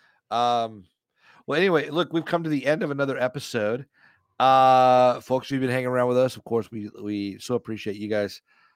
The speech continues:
uh, doing so. Um, and if you've been with us, you know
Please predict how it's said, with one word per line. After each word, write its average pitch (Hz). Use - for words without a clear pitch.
uh, 107
doing 120
so. 120
Um, 120
and 117
if 113
you've 110
been 175
with 151
us, 117
you 110
know 117